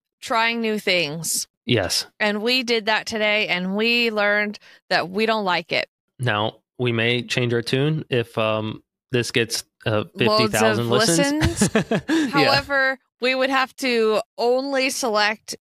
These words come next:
Speaker 1: stories that we can handle telling.
Speaker 2: Yeah. I think because this
Speaker 1: Which
Speaker 2: one
Speaker 1: are
Speaker 2: didn't ha-,
Speaker 1: zero.
Speaker 2: yeah, but this one didn't have to do with, like, moms and kids and
Speaker 1: Yeah, thankfully.
Speaker 2: Uh, yeah. And this one was sent to us by Jesse, right?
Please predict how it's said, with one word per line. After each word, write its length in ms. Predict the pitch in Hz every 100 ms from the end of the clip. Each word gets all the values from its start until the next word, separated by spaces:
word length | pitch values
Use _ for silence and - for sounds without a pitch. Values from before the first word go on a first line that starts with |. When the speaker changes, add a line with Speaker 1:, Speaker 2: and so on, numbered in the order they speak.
| _ -
Speaker 1:
stories 840 | - 226 208 202 185 185 180 - _ _ _ _ _ _
that 360 | 202 185 175 147
we 140 | 202
can 100 | 196 190
handle 420 | 185 175 170 165
telling. 500 | 175 143 117 135 165 _ _ _ -
Speaker 2:
Yeah. 260 | 113 85 - - _ -
I 60 |
think 220 | 117 175 -
because 280 | 139 143
this 100 | 117
Speaker 1:
Which 100 | 196
Speaker 2:
one 100 | 127 120
Speaker 1:
are 40 |
Speaker 2:
didn't 140 | 117
ha-, 20 | -
Speaker 1:
zero. 500 | 147 113 135 160 180 _ _ -
Speaker 2:
yeah, 260 | 131 127 113
but 220 | 120 127
this 180 | 151 -
one 100 | 165
didn't 200 | 147 131
have 260 | 123 120 -
to 80 |
do 260 | 107 117 120
with, 240 | 113 113 110
like, 380 | 110 107 - _ _ _
moms 560 | 117 113 113 113 113
and 160 | 104 101
kids 600 | - 110 113 113 110 110
and 100 | -
Speaker 1:
Yeah, 400 | 214 190 185 175
thankfully. 800 | - 196 190 - 180 165 156 185 - _ _ -
Speaker 2:
Uh, 520 | 110 101 95 92 92
yeah. 280 | 98 92 87 -
And 140 | 139 143
this 140 | 165
one 120 | 190
was 180 | 156 127
sent 340 | - 127 127
to 140 | - 131
us 100 | 117
by 240 | 117 107
Jesse, 380 | 104 131 - 90
right? 260 | 92 101